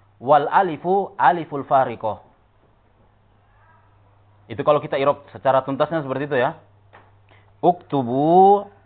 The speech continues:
fi'lul amri mabniun ala hazfin nuni. Ah, misalkan kalau kita pas irob mabniun ala hazfin nun.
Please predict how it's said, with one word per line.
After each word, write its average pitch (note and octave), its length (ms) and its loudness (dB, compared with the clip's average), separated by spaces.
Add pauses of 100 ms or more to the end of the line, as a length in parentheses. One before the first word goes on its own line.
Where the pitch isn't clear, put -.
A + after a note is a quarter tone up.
(1600)
fi'lul D3+ 560 -6
amri C3 560 -2
mabniun B2 760 -6
ala B2 320 0
hazfin B2 580 -4
nuni. A#2 360 -8 (2750)
Ah, A2+ 240 -6
misalkan F3 480 -2
kalau F3 80 2
kita F3+ 240 -4
pas F#3+ 160 -4
irob E3 280 0
mabniun E3 440 0
ala D#3+ 200 0
hazfin D3 320 -4
nun. D#3+ 220 -2